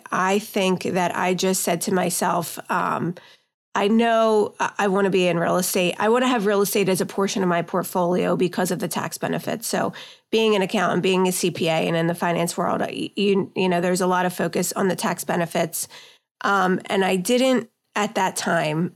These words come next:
years ago, really spend as much time focusing on what are my own personal investing goals. So outside of just getting the tax benefits associated with real estate,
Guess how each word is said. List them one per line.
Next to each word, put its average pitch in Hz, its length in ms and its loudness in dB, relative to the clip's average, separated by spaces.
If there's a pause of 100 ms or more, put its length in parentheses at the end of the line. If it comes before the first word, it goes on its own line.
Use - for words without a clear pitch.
years 190 340 2
ago, 175 280 0
really 202 580 2
spend 190 400 0
as 185 180 0
much 190 220 -2
time 190 240 0
focusing 185 540 0
on 175 180 2
what 226 140 2
are 269 80 2
my 208 320 2
own 208 260 2
personal 175 640 -2 (340)
investing 185 520 0
goals. - 480 -4 (340)
So 208 540 2
outside 220 420 0
of 175 140 0
just 220 320 0
getting 202 280 2
the 180 280 2
tax 240 300 -2
benefits 170 420 -2
associated 175 540 0
with 165 180 -2
real 220 160 2
estate, 180 400 -2